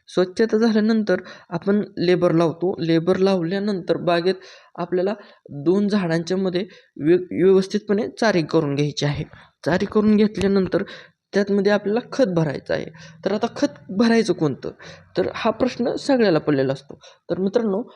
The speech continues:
आपण खत भरताना आपण म-, म्युरिया मिक्सचर किंवा त्याबरोबर शेणखत, कोंबड खत किंवा शेळीचं लेंडी खत टाकत असतो किंवा मळी पण भरत असतो. अशा सर्व गोष्टी आपण त्यात टाकून सुद्धा आपल्या बागेचं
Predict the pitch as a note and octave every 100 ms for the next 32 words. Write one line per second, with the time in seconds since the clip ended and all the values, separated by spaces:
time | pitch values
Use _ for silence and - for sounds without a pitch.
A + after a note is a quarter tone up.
0 | _ - E3 A3 A3 - B3+ G#3 G#3+ E3
1 | D3 E3 G3 - - F#3+ G3+ A3 - -
2 | _ - D#3+ E3 _ - E3+ G#3 F#3 F#3+
3 | F#3+ - E3+ E3 E3 - _ - D#3+ E3
4 | E3 F3 E3 F3+ E3+ F#3 F#3 - - D3+
5 | - - G3+ F3+ E3 E3+ E3 E3 F3+ F3
6 | E3 D#3 E3+ D#3+ D#3+ D#3 F3 - - -
7 | F#3 - - B3 G#3+ G#3 - - - G#3
8 | A3+ E3+ - - D3+ D3+ C#3 C3+ - A#2+
9 | C#3 - _ D#3 E3+ G3 A#3+ A#3 A3+ F#3+
10 | E3+ D#3+ C#3+ D3 - - - - - -
11 | E3 G#3 G#3 B3 A3 G#3+ A3 G3+ F3 F3+
12 | A3+ - A#3 - G3 F#3 F3 F3+ E3+ E3
13 | F#3 D#3 D3+